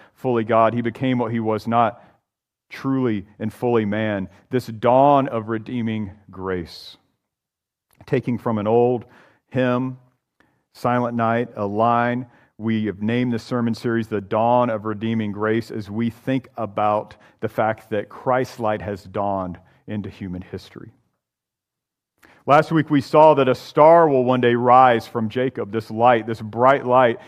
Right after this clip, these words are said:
We saw Balaam, this pagan priest who sees this bright light. He's not a, a believer. He doesn't, he's not one of God's people, but he sees this bright light. He sees this,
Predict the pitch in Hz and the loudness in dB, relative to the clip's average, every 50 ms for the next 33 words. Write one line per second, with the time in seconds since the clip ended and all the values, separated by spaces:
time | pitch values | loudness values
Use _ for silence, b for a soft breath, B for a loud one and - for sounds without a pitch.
0 | B B B 139 135 - 156 143 131 117 131 127 143 151 143 135 123 117 117 - | B B B -6 0 4 6 6 6 6 4 4 4 4 4 4 2 0 -2 -4
1 | - - - 156 160 143 139 123 - - 151 143 123 - - 127 113 - - - | -6 -2 0 0 2 2 0 -2 -2 -2 -2 -2 -2 -4 -4 -6 -6 -6 -4 -2
2 | 156 175 175 143 131 120 - - 113 110 107 104 107 110 107 113 110 - 147 139 | -2 -2 -2 -2 -4 -6 -4 0 0 0 2 2 0 0 0 -2 -4 -2 0 0
3 | 131 123 110 B B B B B 143 131 113 123 113 113 120 120 127 143 175 185 | 2 2 0 B B B B B 0 0 0 0 -2 0 0 0 0 0 0 2
4 | 175 156 143 151 139 117 - b b b b 160 160 185 170 156 147 135 139 131 | 2 2 2 2 0 -4 -4 b b b b 0 2 2 4 4 4 6 6 6
5 | 131 120 - - 139 131 165 165 160 156 151 - - 202 220 202 160 170 151 113 | 6 4 2 -2 -2 0 0 0 2 0 0 0 0 2 2 2 2 0 0 -2
6 | 110 107 127 151 165 175 185 - - 151 135 107 107 127 180 - - - _ b | -2 -2 4 6 6 6 6 4 2 2 2 2 2 0 -2 -4 -10 -20 _ b
7 | b b b b 160 151 - - 160 175 185 180 - - 165 160 143 - | b b b b -4 -4 -2 -2 -2 0 0 -2 -2 0 0 0 0 0